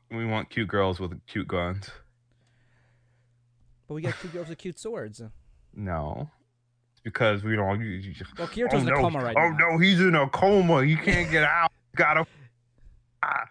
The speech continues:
Speaker 1: I don't know, I just wanna watch people fucking play video games and get into it. Like, come on now. Let, that's,
Speaker 2: Oh,
Speaker 1: that's
Speaker 2: here, you
Speaker 1: all
Speaker 2: know,
Speaker 1: I wanted.
Speaker 2: here, you, you
Speaker 1: That's
Speaker 2: know
Speaker 1: all
Speaker 2: what?
Speaker 1: I wanted.
Speaker 2: Bring Shield Girl back. We're already getting a
Speaker 1: There
Speaker 2: season two of Shield Girl, so
Speaker 1: There you go. There we go.
Speaker 2: Yeah.
Speaker 1: That's what we need. <laughs>
Speaker 2: <laughs> No swords, no guns, just shields. That's it.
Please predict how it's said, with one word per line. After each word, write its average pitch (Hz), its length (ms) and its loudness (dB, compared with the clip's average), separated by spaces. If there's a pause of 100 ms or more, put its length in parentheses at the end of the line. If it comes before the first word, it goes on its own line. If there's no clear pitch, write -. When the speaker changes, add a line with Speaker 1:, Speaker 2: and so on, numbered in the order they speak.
(240)
Speaker 1:
I 131 60 4
don't 139 100 4
know, 120 40 4
I 123 40 2
just 131 120 -4
wanna 139 180 2
watch 131 240 4
people 135 180 -4
fucking 127 240 -2
play 117 160 0
video 110 240 0
games 95 340 -4
and 110 100 -2
get 110 140 2
into 92 320 -6
it. 80 100 -10
Like, 98 280 0
come 156 160 2
on 107 180 2
now. 104 260 0
Let, 113 160 0
that's, 123 160 2
Speaker 2:
Oh, 196 40 6
Speaker 1:
that's 135 120 4
Speaker 2:
here, 170 100 4
you 139 60 4
Speaker 1:
all 139 180 6
Speaker 2:
know, 135 60 4
Speaker 1:
I 127 60 2
wanted. 127 320 0
Speaker 2:
here, 160 100 2
you, 156 100 -2
you 170 60 -4
Speaker 1:
That's 175 140 0
Speaker 2:
know 185 100 0
Speaker 1:
all 175 180 6
Speaker 2:
what? 160 60 4
Speaker 1:
I 151 40 4
wanted. 135 380 0
Speaker 2:
Bring 202 220 6
Shield 175 360 2
Girl 127 180 0
back. 104 240 -8
We're 175 100 4
already 202 160 6
getting 180 140 2
a 160 40 0
Speaker 1:
There - 120 0
Speaker 2:
season 151 140 -2
two 147 160 -2
of 131 60 -2
Shield 123 240 -6
Girl, 95 240 -10
so 113 360 -6
Speaker 1:
There 123 160 0
you 101 100 -4
go. 80 220 -10
There 117 180 0
we 104 60 -2
go. 90 40 -4
Speaker 2:
Yeah. 87 60 -4
Speaker 1:
That's 117 220 0
what 95 120 -6
we 85 100 -10
need. 82 280 -6 (200)
<laughs> 156 100 0 (540)
Speaker 2:
<laughs> 139 280 -10 (340)
No 143 180 -2
swords, 135 400 -2
no 131 160 -4
guns, 120 360 -2
just 131 140 -4
shields. 101 460 -8 (100)
That's - 180 -18
it. 95 160 -12